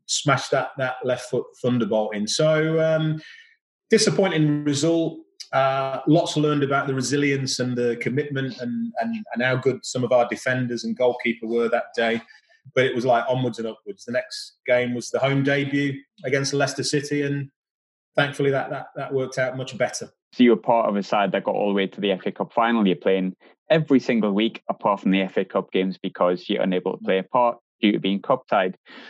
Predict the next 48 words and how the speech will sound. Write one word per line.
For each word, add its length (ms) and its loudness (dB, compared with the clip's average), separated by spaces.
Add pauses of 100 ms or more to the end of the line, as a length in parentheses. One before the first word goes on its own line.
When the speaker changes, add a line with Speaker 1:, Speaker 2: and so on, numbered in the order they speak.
(100)
Speaker 2:
So 500 2 (840)
everyone 300 4
wants 180 2
to 80 0
get 100 0
to 80 0
Wembley 280 2
and 80 4
be 60 2
in 60 0
an 60 0
F 120 -4
A 40 -20
Cup 180 -6
final. 240 2
Nobody 300 2
wants 180 -2
to 60 -14
be 80 0
cup 340 -2
tied. 200 2
So 80 2
what, 220 0
what 160 -2
was 100 0
it 100 0
like 320 -2
being 180 2
part 260 0
of 80 -8
the 80 -8
side 420 0
that 180 0
was 200 -2
on 160 0
such 240 -2
a 80 0
phenomenal 640 0
cup 280 -4
run 300 0 (460)
that 240 2 (160)
Speaker 1:
Yeah. 180 4
Speaker 2:
you 80 8
were 140 2
playing 260 2
in 100 4
every 200 0
week, 280 0